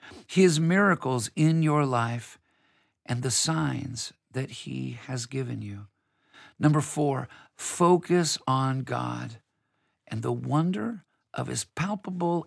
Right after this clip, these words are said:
and tangible presence in your life, the ways in which he has worked in your life, the ways in which he has shown you his love, the ways in which he has shown you his power,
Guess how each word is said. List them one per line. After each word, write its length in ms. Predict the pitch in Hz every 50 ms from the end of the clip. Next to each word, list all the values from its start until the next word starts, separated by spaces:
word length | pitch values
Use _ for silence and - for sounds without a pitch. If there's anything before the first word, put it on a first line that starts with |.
| _
and 260 | - 135 131 135 127 -
tangible 640 | - - - 220 208 214 202 190 202 185 175 156
presence 560 | - - - 156 147 135 120 131 123 117 -
in 100 | 131 127
your 140 | 127 123 120
life, 440 | 123 120 117 110 107 104 - - _ _ _ _ _ _ _ _ _ _ _ _ _ - - - - _ _ -
the 80 | 143
ways 640 | 135 131 131 147 170 175 185 190 202 208 196 180 -
in 340 | - 202 208 214 202 196 165
which 320 | 151 156 156 170 165 - -
he 340 | - - - - 165 160
has 280 | 143 156 165 170 160 151
worked 380 | 151 160 180 190 185 170 - -
in 140 | 147 131
your 140 | 127 123 120
life, 540 | 117 117 117 117 117 113 104 - - - - _ _ _ _ _ - - - - - _
the 80 | 147
ways 320 | 147 147 170 180 202 196 170
in 120 | 196 185
which 220 | 185 190 180 - -
he 140 | - 185
has 120 | 185 175 151
shown 560 | - - - - - 196 196 202 208 202 196
you 160 | 196 190 180
his 180 | 180 175 151 156
love, 340 | 151 156 156 151 143 131 127
the 100 | 156 156
ways 520 | 147 151 175 175 185 196 202 214 190 - - - - - - - -
in 160 | 180 185 180
which 200 | 180 185 170 -
he 120 | - 190
has 120 | 185 180 147
shown 580 | - - - - 165 156 165 175 180 185 180
you 180 | 180 170 170 165
his 460 | 143 131 147 151 147 151 147 - - - _ _ _ _ _ -
power, 560 | - 139 143 139 135 127 123 120 117 123 -